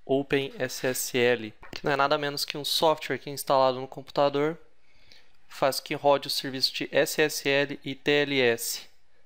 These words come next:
Você não tá entendendo nada que eu tô falando, eu vou explicar tudinho nessa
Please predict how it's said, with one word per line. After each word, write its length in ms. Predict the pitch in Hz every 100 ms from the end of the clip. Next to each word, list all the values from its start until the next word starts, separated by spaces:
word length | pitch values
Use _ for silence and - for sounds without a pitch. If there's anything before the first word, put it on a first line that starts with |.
| -
Você 220 | - -
não 80 | 151
tá 120 | 156
entendendo 380 | 143 147 131 131
nada 320 | 123 123 127
que 80 | -
eu 40 |
tô 100 | -
falando, 420 | - 127 120 127 - - - -
eu 80 | 117
vou 80 | 117
explicar 400 | - - - 127
tudinho 340 | - 127 127
nessa 380 | 127 127 - 117